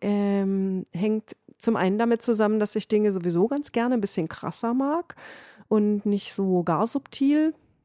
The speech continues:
Oh je. Ich weiß nicht, ob sich das jetzt wirklich auf jeden Bereich meines Lebens erschreckt. Äh, wahrscheinlich nicht. Aber, ähm, bei Farben ist es so.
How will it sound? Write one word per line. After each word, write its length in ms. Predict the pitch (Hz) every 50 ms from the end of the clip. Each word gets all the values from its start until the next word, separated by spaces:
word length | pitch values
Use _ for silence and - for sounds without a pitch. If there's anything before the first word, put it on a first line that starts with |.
| _ _ _ _ _ _ _ _ _ _ _ _ _ _ _ _ _ -
Oh 60 | 190
je. 240 | 185 165 165 170 165 - - - - - - - _ _ _ _ _ _ _ _ _ _ _ _ _ _ -
Ich 100 | 233 202
weiß 200 | 196 180 196 -
nicht, 100 | 190 170
ob 80 | 165 -
sich 160 | 190 180 -
das 140 | 180 170 -
jetzt 200 | 185 165 - 180
wirklich 320 | 196 196 - - - -
auf 160 | 165 - -
jeden 320 | 175 175 185 202 202 202 208
Bereich 400 | 190 180 - - 165 170 - -
meines 320 | 202 185 180 185 180 -
Lebens 340 | 196 190 196 190 190 196 -
erschreckt. 600 | - 190 175 - - - 202 196 - _ - - -
Äh, 500 | - - - 190 180 175 175 175 170 170
wahrscheinlich 400 | 165 180 - 202 175 165 170 -
nicht. 240 | - 185 - - -
Aber, 340 | 208 196 208 208 208 190 -
ähm, 600 | - 226 220 220 220 220 220 226 226 220 220 220 208
bei 380 | 220 214 214 214 214 214 196
Farben 440 | 196 - - 214 208 208 202 202 202
ist 200 | - - - -
es 120 | 180 -
so. 180 | - 220 240 269